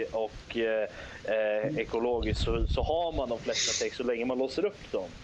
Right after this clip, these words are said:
Sen finns det ju såklart vissa andra som, som de här business, de här tycoons, de har, de, men, eh, de bryr sig inte om för de är dumma. Eh, men jag, jag, jag gillar det. Eh, det finns vissa saker som, eh, som jag stör mig lite på, men jag förstår ju,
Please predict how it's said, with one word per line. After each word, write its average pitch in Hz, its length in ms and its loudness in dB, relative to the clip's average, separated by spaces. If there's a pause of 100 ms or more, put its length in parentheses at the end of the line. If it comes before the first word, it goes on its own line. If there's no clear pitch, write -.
(360)
Sen 156 100 2
finns 180 180 0
det - 40 -2
ju 147 80 0
såklart 131 360 0
vissa 123 220 0
andra 123 320 2
som, 110 400 -4
som 113 160 -2
de 107 140 -4
här 107 100 2
business, 113 480 -2
de 107 140 -2
här 110 100 2
tycoons, 110 760 0
de 117 180 0
har, 104 240 2
de, 113 300 0 (580)
men, 117 260 0
eh, 117 320 2
de 113 220 0
bryr 98 280 -2
sig 92 160 -8
inte 90 120 -10
om 87 160 -6
för - 100 -8
de - 60 -10
är - 280 -12
dumma. - 180 -6 (1200)
Eh, 104 120 -2
men 135 140 2
jag, 151 140 2
jag, 180 340 2
jag 196 160 2
gillar 160 320 2
det. 147 120 2 (480)
Eh, 131 200 2 (1120)
det 160 100 2
finns 233 280 0
vissa 156 200 2
saker 117 320 0
som, 117 220 0
eh, 117 200 0
som 127 180 0
jag 120 120 2
stör 156 240 2
mig 151 120 2
lite 131 200 0
på, 117 160 2
men 117 120 0
jag 120 80 2
förstår 143 400 2
ju, 135 120 4